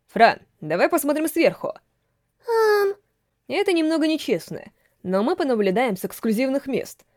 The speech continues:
Speaker 1: Протиснувшись сквозь толпу, мы выпрыгнули на крышу дома. И так по крышам направились к площади. Время от времени, перепрыгивая между домами и скача по деревьям, мы неслись сквозь ночь. Итак,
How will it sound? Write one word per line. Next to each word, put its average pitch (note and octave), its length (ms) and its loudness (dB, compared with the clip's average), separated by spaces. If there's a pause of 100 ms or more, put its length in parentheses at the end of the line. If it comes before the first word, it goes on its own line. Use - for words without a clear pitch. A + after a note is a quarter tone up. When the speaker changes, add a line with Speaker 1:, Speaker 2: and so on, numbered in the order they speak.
(360)
Speaker 1:
Протиснувшись C#4+ 680 -4
сквозь C4 280 0
толпу, F#3 400 -2
мы E3+ 140 -2
выпрыгнули A#3+ 420 0
на A#3 120 0
крышу A#3 320 -2
дома. A#3 420 -4 (720)
И G3+ 120 -2
так A4 220 0
по C4+ 120 0
крышам B3 400 -2
направились B3+ 420 0
к - 80 -20
площади. G3 680 -4 (460)
Время F#3+ 340 0
от F#3+ 80 -2
времени, G#3 420 -2
перепрыгивая B3 540 0
между A#3+ 260 0
домами B3 400 0
и - 20 -4
скача G3+ 340 -4
по F#3 100 -2
деревьям, F3 580 -2 (380)
мы F#3+ 180 2
неслись C4+ 340 0
сквозь A3 300 0
ночь. - 380 -4 (720)
Итак, - 420 -2